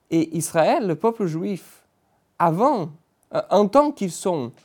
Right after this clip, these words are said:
euh, porteurs de la Torah, avant d'être porteurs d'un contenu quelconque, ils sont porteurs en eux,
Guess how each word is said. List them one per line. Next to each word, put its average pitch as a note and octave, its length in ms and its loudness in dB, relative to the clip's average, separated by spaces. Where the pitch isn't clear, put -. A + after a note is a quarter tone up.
euh, D3 80 -6
porteurs E3+ 760 -2
de B2+ 80 -6
la B2 160 -4
Torah, B2+ 340 -8
avant G3 300 -2
d'être G3+ 280 -6
porteurs D#3+ 720 -4
d'un C#3+ 200 -8
contenu E3 520 -4
quelconque, F#3 600 -8
ils F3+ 100 -6
sont C4+ 240 -4
porteurs E3+ 640 -4
en D#3 280 -4
eux, C#4 280 -4